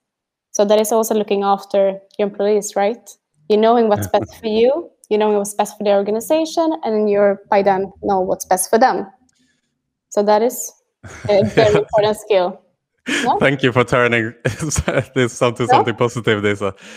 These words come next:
Speaker 2: Yes,
Speaker 1: Yeah.
Speaker 2: I'll, I'll take that with me. I, I would actually say that, that that would be my strength as a manager, the fact that I recognize that, uh, I'm not, uh, always the most hands-on manager, so I leave that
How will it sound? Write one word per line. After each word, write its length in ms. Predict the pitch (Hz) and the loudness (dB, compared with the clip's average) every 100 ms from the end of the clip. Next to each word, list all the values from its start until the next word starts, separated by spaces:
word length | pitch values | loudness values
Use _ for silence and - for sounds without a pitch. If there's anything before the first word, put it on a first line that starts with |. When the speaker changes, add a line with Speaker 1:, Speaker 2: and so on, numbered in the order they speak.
| - 233 | -10 0
Speaker 2:
Yes, 220 | 269 226 | 2 2
Speaker 1:
Yeah. 60 | 127 | -4
Speaker 2:
I'll, 100 | 127 123 | -4 -6
I'll 140 | 127 | -4
take 220 | 147 135 | -4 -2
that 140 | 127 113 | -4 -4
with 220 | 113 - | -6 -4
me. 60 | |
I, 400 | 104 135 139 139 | -2 0 0 2
I 20 | 143 | 2
would 240 | 156 139 | 0 0
actually 320 | 120 - 117 | -2 0 -4
say 160 | 110 110 | 0 0
that, 160 | 101 110 | 0 -2
that 160 | 117 - 120 | -4 -6 -2
that 240 | 123 120 | -2 -2
would 160 | 120 107 | -6 -2
be 120 | 107 | -2
my 160 | 101 98 | -2 -4
strength 360 | - 98 92 101 | -2 -4 -4 -10
as 100 | 104 | -6
a 60 | |
manager, 500 | 104 104 98 98 98 _ - - - | -6 -4 -2 -2 -4 _ -20 -20 -12
the 80 | 110 | -2
fact 220 | 117 110 | -2 0
that 100 | 107 | -2
I 200 | 107 107 | 0 -2
recognize 760 | 104 113 110 110 104 101 104 - - | -2 -4 -4 -4 -2 -2 -2 -10 -8
that, 160 | 107 104 - | -6 -6 -4
uh, 120 | 107 104 | -4 -4
I'm 120 | 107 | -4
not, 140 | 104 _ | -6 _
uh, 400 | 113 104 101 101 104 _ _ 113 | -4 -2 -2 -4 -8 _ _ -4
always 320 | 107 107 - | 0 0 -2
the 80 | 110 | -4
most 220 | 104 - | -4 -2
hands-on 360 | 104 98 107 | -4 0 -2
manager, 460 | 104 104 101 98 98 | 0 -2 0 -2 -2
so 120 | 107 | 0
I 80 | 104 | -2
leave 200 | 107 101 | -2 -2
that 160 | 104 | -4